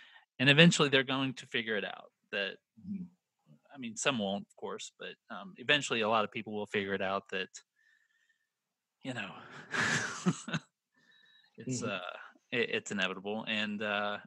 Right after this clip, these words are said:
Speaker 1: and then, hey, once, um, once we're all equal and all happy, we can go help our gay and trans brethren and sisters, and they've got a big uphill battle <laughs> to go to now too. So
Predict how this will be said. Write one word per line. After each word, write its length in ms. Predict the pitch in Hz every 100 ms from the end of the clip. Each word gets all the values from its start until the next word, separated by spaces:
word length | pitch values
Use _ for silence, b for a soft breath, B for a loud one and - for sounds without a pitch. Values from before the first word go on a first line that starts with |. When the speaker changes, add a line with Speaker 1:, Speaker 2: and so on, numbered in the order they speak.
| -
Speaker 1:
and 120 | 143
then, 200 | 160 165
hey, 300 | - 175 110 107
once, 300 | 117 135 -
um, 360 | 120 113 104 - _ _ _ _ -
once 200 | 117 -
we're 160 | 131
all 500 | 117 120 123 117 113 101 - _ _ _ _ _ _ _ _ _ _ -
equal 460 | 135 135 131 147
and 100 | 127
all 160 | 113 113
happy, 360 | 117 113 131
we 160 | 131 117
can 420 | - 110 110 110
go 220 | 110 110
help 260 | 107 120 113
our 400 | 110 107 107 110
gay 340 | 113 104 107
and 140 | 107 101
trans 520 | - 110 107 101 -
brethren 640 | - - 110 107 104 107
and 340 | 107 98 101 104 -
sisters, 580 | - 104 - 101 107 101
and 200 | 95 98 _ _ _ _ _ -
they've 160 | 104
got 160 | 107 98
a 40 |
big 260 | 98 110 104
uphill 280 | 95 - 98
battle 340 | 101 101 98
<laughs> 20 |
to 260 | 98 - - -
go 80 | 156
to 300 | - - 196 -
now 180 | 156 143
too. 360 | - 156 123
So 220 | 110 -